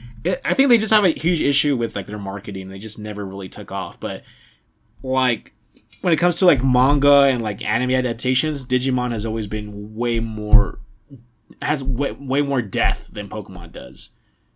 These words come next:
It's just that when it comes to the games, Pokemon is, like, a juggernaut. You cannot approach Pokemon. You can't, you can't c-, come at them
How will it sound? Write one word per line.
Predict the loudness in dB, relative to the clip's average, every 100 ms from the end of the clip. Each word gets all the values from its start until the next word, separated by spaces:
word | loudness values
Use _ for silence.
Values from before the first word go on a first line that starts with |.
| _ -8
It's | -2
just | -2 0
that | -2
when | -4
it | -4
comes | -4
to | -4
the | -2
games, | 0 2 0 -4
Pokemon | -6 -4 -6 -6 -8
is, | -10
like, | -12 -16 -18
a | -12
juggernaut. | -10 -10 -12 -14
You | -12
cannot | -12 -12
approach | -12 -12 -10
Pokemon. | -10 -12 -14 -18 -12
You |
can't, | -6 -6 -4
you |
can't | 0 -2 -2
c-, | -12 _
come | -6 -6
at | -6 -10
them | -16